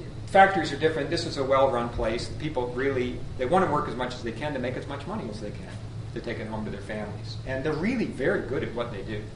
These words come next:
I mean, I, I, I learned this when I, basically, I was having my product reworked in California. I was trying to find a company that could disassemble my product,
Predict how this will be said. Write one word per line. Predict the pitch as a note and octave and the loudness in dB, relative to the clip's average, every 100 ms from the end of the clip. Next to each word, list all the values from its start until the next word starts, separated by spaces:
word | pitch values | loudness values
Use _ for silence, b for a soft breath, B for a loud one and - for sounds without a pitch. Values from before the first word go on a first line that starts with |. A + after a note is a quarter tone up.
| - B B B - | -10 B B B -6
I | |
mean, | A#2+ B2 | -2 2
I, | C#3 | 2
I, | A#2+ B2+ - - - - - - | 2 2 2 0 -6 -10 -10 -6
I | B2+ D3 | -2 2
learned | C#3 C3 | 2 2
this | B2 B2 | 0 0
when | A#2+ | 0
I, | A#2+ A2+ A#2 A2 | 0 0 -2 -2
basically, | C3 C#3 - A#2+ A2+ | 0 0 -2 -2 0
I | A2+ A#2+ - - B2+ | 0 0 -2 -4 -6
was | A2+ - - | -6 -6 -4
having | A#2+ | -2
my | A2+ G#2+ | -2 2
product | D3+ C3+ B2 | 4 6 4
reworked | B2 B2+ B2 | 2 0 0
in | A2+ | -2
California. | A#2 A#2+ - C3+ C3 G#2+ | 0 0 2 0 0 -2
I | |
was | G#2+ | -4
trying | - C3 | -2 0
to | C3 | 0
find | C3 A#2+ | 0 -2
a | G#2+ | -2
company | D3+ D#3 A2 G#2+ G#2+ B B | -2 -2 -2 -4 -6 B B
that | A2 | -6
could | G#2 G#2+ | -6 -4
disassemble | D3+ F3 E3 D#3+ C#3 | -4 -2 -2 0 0
my | A#2+ | 0
product, | - C3+ B2+ - | 4 4 4 2